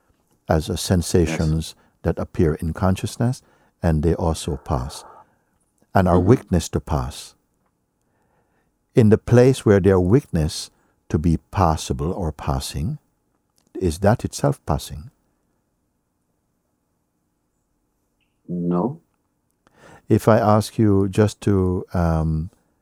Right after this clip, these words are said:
Speaker 1: to just be one with that or pay attention to that without creating a shape about it, are you here?
Speaker 2: I, I, uh, no,
Speaker 1: Hmm?
Speaker 2: no, I, I, I,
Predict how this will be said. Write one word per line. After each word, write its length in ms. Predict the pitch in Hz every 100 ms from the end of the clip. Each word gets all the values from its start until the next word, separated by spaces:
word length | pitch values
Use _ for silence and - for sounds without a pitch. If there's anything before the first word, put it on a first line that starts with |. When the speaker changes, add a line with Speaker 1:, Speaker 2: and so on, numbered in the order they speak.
| _ _ - 87
Speaker 1:
to 120 | - 80
just 280 | 92 80
be 100 | -
one 300 | 80 85 95
with 140 | 85 78
that 260 | 78 87
or 100 | 82
pay 180 | 73 90
attention 540 | 76 - 90 92 - 69
to 100 | 71
that 420 | 69 76 92 - _ _ _ _ _ -
without 340 | 95 87 82
creating 440 | - 101 87 - 82
a 60 |
shape 440 | 76 - 90 82 -
about 360 | 67 67 -
it, 180 | 110 - _ _ _ _ _ _ _ _ _ _ _ _ _ _ - - _ _ _ _ _ _ _ _ _ _ _ _ _ _ _ _ _ _ _ _ _ _ _ _ _ _ _ _ _ _ _ _
are 140 | 90 85
you 160 | 82
here? 420 | 76 90 123 95 -
Speaker 2:
I, 40 | -
I, 40 |
uh, 40 | 90 - _ _ _
no, 160 | 110 117
Speaker 1:
Hmm? 60 | 120
Speaker 2:
no, 220 | 113 90
I, 80 | 95
I, 320 | 87 92 90
I, 200 | 95 90